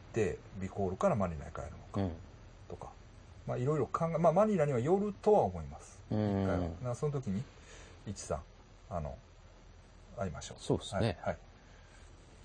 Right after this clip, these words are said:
Speaker 1: うん。ありがとうございます。またメールください。いやいや、でもね、イチさんの情報はいいんですよ。
Speaker 2: あ、そうですか。
Speaker 1: うん。あの、他の人と全然違うんです。他の人っていうか、
Speaker 2: <laughs>
Speaker 1: 他の人別にマニラの情報ないですけど。
Speaker 2: ああ、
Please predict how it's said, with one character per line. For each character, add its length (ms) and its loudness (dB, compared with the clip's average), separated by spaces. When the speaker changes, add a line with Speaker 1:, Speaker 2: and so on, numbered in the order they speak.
Speaker 1:
う 20 -10
ん。 80 -12
あ 40 4
り 40 4
が 80 2
と 80 -4
う 40 -2
ご 40 -4
ざ 80 0
い 40 -4
ま 80 -6
す。 340 -8
ま 100 2
た 100 -2
メ 120 0
ー 40 0
ル 60 -4
く 100 -6
だ 100 0
さ 120 -8
い。 640 -6
い 20 8
や 60 10
い 20 10
や、 140 4
で 100 6
も 80 6
ね、 120 4
イ 60 2
チ 160 -2
さ 160 10
ん 80 8
の 80 4
情 160 10
報 100 8
は 100 10
い 60 6
い 40 8
ん 100 8
で 80 0
す 120 -8
よ。 100 -6
Speaker 2:
あ、 120 8
そ 120 6
う 40 6
で 40 2
す 60 -6
か。 100 4
Speaker 1:
う 40 6
ん。 120 2
あ 120 8
の、 220 6
他 360 8
の 80 8
人 160 2
と 60 4
全 300 4
然 80 4
違 220 0
う 80 2
ん 40 -6
で 60 -10
す。 120 -18
他 320 4
の 120 8
人 220 6
っ 20 6
て 60 0
い 100 4
う 40 8
か、 80 8
Speaker 2:
<laughs> 200 -6
Speaker 1:
他 220 10
の 100 8
人 180 8
別 260 4
に 60 4
マ 120 8
ニ 80 4
ラ 100 4
の 60 2
情 160 4
報 100 4
な 120 4
い 60 4
で 80 0
す 100 -6
け 60 2
ど。 320 6
Speaker 2:
あ 40 -8
あ、 40 -10